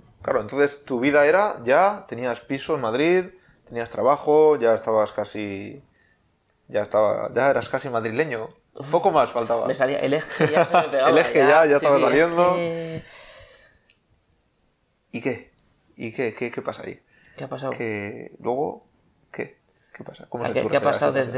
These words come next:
Speaker 2: desde, desde entonces hasta ahora, no? Más que
Speaker 1: Sí.
Speaker 2: nada.
Speaker 1: Bueno, no,
Speaker 2: Yo
Speaker 1: no, no, no que, no tanto qué ha pasado, ¿no? Pero quizás el, el momento clave, ¿no? De, vale, se ha jodido Madrid y
Speaker 2: Ujú.
Speaker 1: ahora, ¿qué?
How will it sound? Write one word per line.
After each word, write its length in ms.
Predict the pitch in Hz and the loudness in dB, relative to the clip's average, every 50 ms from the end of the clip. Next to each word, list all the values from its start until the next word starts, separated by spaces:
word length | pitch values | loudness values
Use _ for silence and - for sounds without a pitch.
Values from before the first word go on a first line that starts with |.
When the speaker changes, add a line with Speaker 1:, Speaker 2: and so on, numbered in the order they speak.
| 127 | -2
Speaker 2:
desde, 240 | 123 123 123 123 123 | 0 0 -2 -4 -4
desde 240 | 117 127 127 117 123 | -4 -4 -2 -2 -4
entonces 360 | 120 123 147 143 143 165 - | -4 -4 -6 -6 -6 -6 -8
hasta 220 | 135 107 - - 120 | -8 -10 -8 -6 -6
ahora, 180 | - - - | -6 -6 -8
no? 200 | - 135 147 143 | -8 -8 -8 -8
Más 160 | 131 127 123 | -8 -10 -10
que 80 | - 113 | -10 -10
Speaker 1:
Sí. 40 | - | -8
Speaker 2:
nada. 200 | 60 53 - - _ _ _ _ _ - - - _ _ _ _ - _ _ _ _ _ _ _ _ _ _ _ | -8 -8 -8 -10 _ _ _ _ _ -20 -20 -20 _ _ _ _ -20 _ _ _ _ _ _ _ _ _ _ _
Speaker 1:
Bueno, 220 | - 151 143 131 135 | -2 0 0 2 4
no, 100 | 165 175 | 4 4
Speaker 2:
Yo 60 | 147 | 4
Speaker 1:
no, 100 | 160 165 170 175 185 | 4 4 2 0 0
no, 60 | 185 | 2
no 120 | 208 214 | 2 2
que, 120 | 214 214 202 - | 4 2 0 2
no 120 | 196 208 | -2 0
tanto 200 | 220 220 196 160 | 0 2 2 2
qué 80 | 135 147 | 2 2
ha 60 | 117 | 2
pasado, 300 | 117 113 120 110 107 110 | 2 -2 0 0 0 2
¿no? 140 | 131 170 170 | 0 0 0
Pero 480 | 175 147 131 127 113 - - - - _ - - _ _ _ _ _ _ _ _ _ _ _ | 2 4 4 4 2 2 -2 -14 -20 _ -20 -20 _ _ _ _ _ _ _ _ _ _ _
quizás 320 | - - 127 156 170 170 | -12 -6 0 0 0 2
el, 220 | 185 160 143 127 - | 2 0 0 0 -2
el 240 | - 123 120 117 113 | -2 -2 0 -2 0
momento 360 | 120 120 131 143 143 143 113 | 0 -2 -2 0 0 -2 -2
clave, 280 | - 117 107 101 101 107 | 0 0 0 0 -2 -4
¿no? 160 | 123 151 160 | -2 -2 0
De, 400 | 151 120 110 110 110 104 - - _ _ _ _ _ _ - | 0 0 0 -2 -2 -6 -8 -12 _ _ _ _ _ _ -6
vale, 400 | 120 127 117 104 - - - - _ _ - | -2 -2 -2 -2 -4 -8 -12 -18 _ _ -10
se 160 | - - 131 | -2 0 0
ha 60 | 131 | 2
jodido 280 | - 147 135 131 123 117 | 2 2 2 2 2 2
Madrid 360 | 117 117 123 139 175 196 214 226 - _ _ _ _ _ _ _ _ _ _ _ _ _ | 4 2 4 4 2 0 0 -4 -16 _ _ _ _ _ _ _ _ _ _ _ _ _
y 180 | - - 123 110 | -12 -8 -2 2
Speaker 2:
Ujú. 80 | 113 | 4
Speaker 1:
ahora, 840 | 120 131 151 170 180 190 180 156 131 107 98 92 92 - - - - - - _ - _ _ _ _ _ _ _ _ _ - | 4 6 6 6 6 6 6 6 6 4 2 0 -2 -4 -6 -10 -14 -16 -20 _ -20 _ _ _ _ _ _ _ _ _ -10
¿qué? 300 | - 117 92 - _ | -8 -8 -8 -8 _